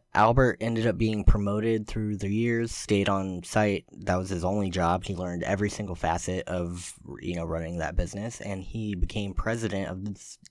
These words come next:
of the distillery in nineteen twenty-one. He ended up spending fifty-five years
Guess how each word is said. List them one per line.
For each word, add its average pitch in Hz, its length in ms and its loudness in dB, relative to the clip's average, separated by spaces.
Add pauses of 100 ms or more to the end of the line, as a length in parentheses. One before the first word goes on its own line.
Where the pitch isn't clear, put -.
of 95 320 -6
the 90 340 -2
distillery 90 560 -4
in 85 180 -4
nineteen 82 360 -8
twenty-one. 113 460 -2 (640)
He 135 340 2
ended 139 220 2
up - 120 -2
spending 117 440 -2
fifty-five 113 800 2
years 90 580 -2